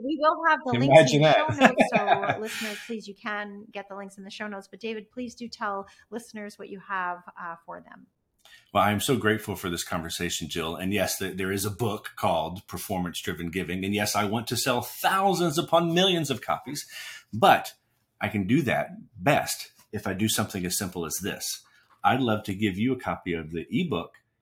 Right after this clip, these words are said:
Speaker 2: and even the audio version, if you like the audio, for free, just for listening in. Because I know that readers will beget more readers that will beget more readers for us. But what I'm thinking about is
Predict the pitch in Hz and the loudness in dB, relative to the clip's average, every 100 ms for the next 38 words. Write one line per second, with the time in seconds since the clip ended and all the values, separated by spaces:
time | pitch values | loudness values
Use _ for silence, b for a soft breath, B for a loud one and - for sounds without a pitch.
0 | _ 156 214 285 226 143 233 262 90 87 | _ -2 0 2 2 4 4 2 0 -2
1 | 82 98 87 101 98 - 92 131 92 80 | -4 -6 -4 -4 -4 -4 -4 -2 -4 -6
2 | - _ - 180 311 320 80 104 131 131 | -10 _ -8 -6 -4 -4 -4 -4 -6 -6
3 | 151 147 143 170 190 - - B B B | -6 -6 -6 -6 -6 -8 -12 B B B
4 | 113 123 123 165 175 202 160 113 110 120 | -2 2 4 4 4 2 2 0 2 2
5 | 143 117 107 104 110 101 104 101 95 107 | 4 2 0 2 0 0 0 -2 -2 -2
6 | 101 98 98 87 107 - 104 104 92 107 | 0 0 0 -2 -4 -4 -6 -4 -4 -4
7 | 107 127 135 151 208 110 - 101 95 - | -2 -2 0 0 0 -4 -2 -2 -2 -4
8 | 95 98 95 - 185 156 98 90 90 - | -6 -4 -4 -4 -6 -4 0 2 2 -2
9 | 95 87 | -4 -4